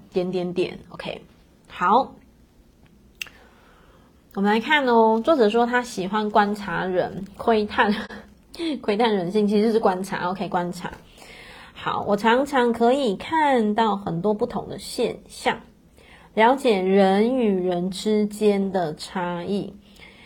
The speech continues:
于是更加的确信，画起来，接下来这一句很重要，画起来。我们的人生就是自己的信念创造出来的。我观察到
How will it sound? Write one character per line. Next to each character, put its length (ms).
于 160
是 240
更 380
加 260
的 120
确 360
信， 340
画 200
起 180
来， 260
接 100
下 140
来 100
这 120
一 80
句 100
很 300
重 200
要， 160
画 140
起 160
来。 260
我 300
们 280
的 140
人 340
生 400
就 320
是 160
自 160
己 160
的 100
信 440
念 280
创 540
造 320
出 360
来 260
的。 180
我 140
观 220
察 220
到 360